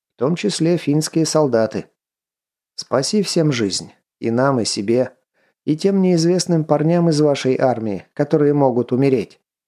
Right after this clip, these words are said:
Всё зависит только от тебя. Разве это предательство? Это будет правильно. Это тебе зачтётся на страшном суде».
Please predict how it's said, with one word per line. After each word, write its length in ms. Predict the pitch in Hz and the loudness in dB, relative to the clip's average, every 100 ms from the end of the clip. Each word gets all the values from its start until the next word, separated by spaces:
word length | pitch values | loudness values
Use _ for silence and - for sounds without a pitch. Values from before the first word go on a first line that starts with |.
| _ _ _ _ _ | _ _ _ _ _
Всё 300 | - - 139 | -10 -4 -2
зависит 580 | 175 180 160 175 190 175 | 0 0 2 0 -2 -2
только 420 | - 139 143 147 | 0 0 0 -2
от 240 | 139 131 - | -2 -6 -4
тебя. 460 | 131 117 98 85 _ _ _ _ _ | -2 0 -2 -4 _ _ _ _ _
Разве 420 | - 113 123 131 127 | -8 -4 -2 0 0
это 220 | 120 120 | 0 -4
предательство? 840 | - 117 120 135 139 123 - 101 - _ _ _ _ _ - | -2 0 0 0 -2 -4 -6 -10 -12 _ _ _ _ _ -8
Это 220 | 170 196 | -4 0
будет 320 | 196 202 196 | 0 0 -2
правильно. 600 | 196 202 165 107 90 82 - _ | 0 0 2 0 -4 -14 -20 _
Это 260 | - 117 135 | -4 -2 -2
тебе 300 | 139 147 147 | 0 2 2
зачтётся 640 | 139 131 - 156 156 151 | 0 -2 -2 -2 0 0
на 120 | 139 | 0
страшном 480 | 127 131 131 - 110 | -2 0 -2 -2 -6
суде». 440 | 110 123 117 98 | -4 -2 -2 -4